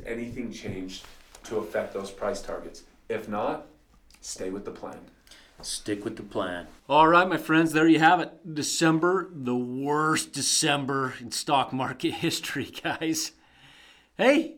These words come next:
Speaker 2: looking
Speaker 1: We,
Speaker 2: back,
Speaker 1: we made through it.
Speaker 2: we made through it.
Speaker 1: And we bought a little bit.
Speaker 2: And we bought. That was fun, huh? <laughs>
Speaker 1: Let's not do it again.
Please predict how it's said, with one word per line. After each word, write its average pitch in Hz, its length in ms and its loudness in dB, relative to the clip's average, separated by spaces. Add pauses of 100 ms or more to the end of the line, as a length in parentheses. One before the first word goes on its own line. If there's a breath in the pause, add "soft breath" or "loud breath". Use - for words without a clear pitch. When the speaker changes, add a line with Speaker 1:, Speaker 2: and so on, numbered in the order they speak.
(260)
Speaker 2:
looking 156 300 4
Speaker 1:
We, 135 40 0
Speaker 2:
back, 254 480 8 (100)
Speaker 1:
we - 100 -2
made 277 240 0
through 269 140 0
it. - 140 -6 (200)
Speaker 2:
we 151 100 0
made 226 260 0
through 440 260 2
it. - 140 -10 (120)
Speaker 1:
And 170 120 -2
we 170 80 0
bought 196 220 6
a - 60 2
little 120 220 -2
bit. - 320 -4
Speaker 2:
And 180 140 -8
we 240 100 -6
bought. 440 420 4 (240)
That 135 120 -2
was 127 140 -2
fun, 90 300 -12
huh? 107 260 -10 (800 loud breath)
<laughs> - 720 -6
Speaker 1:
Let's 185 220 6
not 160 220 6
do 135 160 4
it 117 60 2
again. 104 360 -6